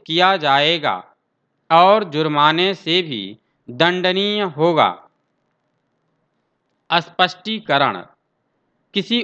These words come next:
उच्च न्यायालय या उच्चतम न्यायालय के निर्णय का मुद्रण या प्रकाशन इस धारा के अर्थ में अपराध की कोट में नहीं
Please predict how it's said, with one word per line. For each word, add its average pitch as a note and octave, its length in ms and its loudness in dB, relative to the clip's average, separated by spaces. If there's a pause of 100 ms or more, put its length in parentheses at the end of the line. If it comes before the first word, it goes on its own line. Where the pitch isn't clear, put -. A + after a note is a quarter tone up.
(100)
उच्च A3+ 260 -4
न्यायालय D#3 800 2 (420)
या D#3 220 4 (460)
उच्चतम G3+ 520 -2
न्यायालय D#3+ 720 2
के F#3+ 220 -6 (440)
निर्णय F3+ 500 2
का F#3+ 260 0
मुद्रण D3 600 -2 (500)
या D#3 240 2
प्रकाशन D3 800 -2 (420)
इस G#3+ 180 -4
धारा D3+ 540 4
के G3 220 -4 (140)
अर्थ E3+ 300 -2
में F3+ 320 -2 (420)
अपराध E3+ 540 4
की G3+ 220 -12 (120)
कोट G3 300 -4
में G3 260 2
नहीं E3 360 0